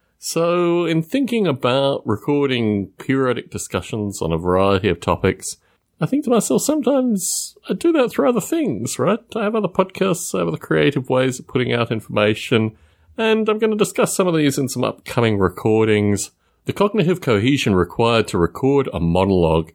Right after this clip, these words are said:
is a very interesting thing, and rather than forcing it out, rather than creating recordings which are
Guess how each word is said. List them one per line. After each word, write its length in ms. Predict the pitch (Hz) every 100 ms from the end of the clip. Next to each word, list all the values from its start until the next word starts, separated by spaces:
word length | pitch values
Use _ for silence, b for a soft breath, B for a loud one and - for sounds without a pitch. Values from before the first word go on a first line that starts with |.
| _ _ _ 165
is 100 | -
a 40 |
very 200 | 370 349
interesting 400 | 233 208 - 202
thing, 340 | - 208 190 -
and 480 | 302 330 311 294 - b b -
rather 220 | 262 320
than 100 | 214
forcing 480 | - 196 220 - 185
it 120 | 139
out, 280 | 131 180 151
rather 240 | 151 151
than 100 | 151
creating 520 | 131 143 135 135 131 120
recordings 680 | 107 135 131 123 113 -
which 260 | 110 104 -
are 360 | 104 98 92